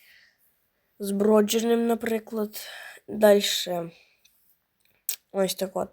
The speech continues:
Зараз я серцю скриню іншу покладу сюди. А ось цього з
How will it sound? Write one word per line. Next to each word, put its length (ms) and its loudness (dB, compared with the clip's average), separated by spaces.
Зараз 560 -4
я 140 0
серцю 400 -2
скриню 400 -4
іншу 380 -6
покладу 560 -8
сюди. 560 0
А 120 -2
ось 240 -2
цього 240 0
з 540 2